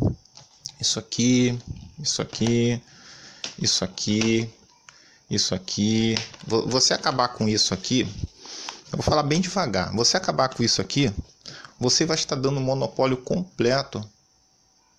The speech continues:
pra Sony, Microsoft, Nintendo, se a Nintendo decidir fazer isso também, né? Você vai tá dando um monopólio total pras empresas botarem o preço que elas quiserem na loja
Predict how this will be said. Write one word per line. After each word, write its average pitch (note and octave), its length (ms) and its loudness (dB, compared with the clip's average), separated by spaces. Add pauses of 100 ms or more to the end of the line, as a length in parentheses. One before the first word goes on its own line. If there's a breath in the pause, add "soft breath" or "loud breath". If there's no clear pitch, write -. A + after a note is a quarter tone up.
(140)
pra G#2 420 0 (100)
Sony, G#2+ 840 0
Microsoft, G2 1200 -4 (280)
Nintendo, G#2 880 0
se - 140 -4
a - 20 0
Nintendo F#2 360 0
decidir F#2 360 0
fazer F2+ 300 -2
isso - 160 -2
também, A2+ 380 -2 (680 loud breath)
né? G2 240 0 (100)
Você - 640 -2
vai D3 120 6
tá D3 120 2
dando C3+ 220 2
um C3 60 2
monopólio B2 520 0
total C#3 720 0 (680 loud breath)
pras A#2+ 200 4
empresas B2+ 560 0
botarem G2 640 -2
o - 100 -6
preço G#2+ 580 0
que G2 380 0
elas F#2 380 2
quiserem C3+ 760 4
na C#3+ 220 -2
loja G2+ 640 0